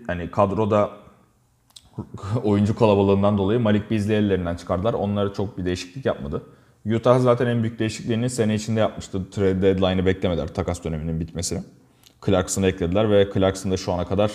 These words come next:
<laughs> Lakers'ta olsa çok <laughs> seveceğimiz bir oyuncu performansı gösteriyor.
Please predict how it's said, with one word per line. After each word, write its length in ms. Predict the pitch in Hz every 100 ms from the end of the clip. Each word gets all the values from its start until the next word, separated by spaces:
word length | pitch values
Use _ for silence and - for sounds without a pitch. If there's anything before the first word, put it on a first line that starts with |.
| -
<laughs> 100 | - 131 156 117
Lakers'ta 460 | 107 110 - - 117
olsa 300 | 107 107 104
çok 320 | 120 107 - - 123
<laughs> 240 | 151 120
seveceğimiz 500 | 104 117 110 117 113
bir 60 | 110
oyuncu 220 | 107 104
performansı 520 | 113 110 120 107 107
gösteriyor. 420 | 95 90 90 87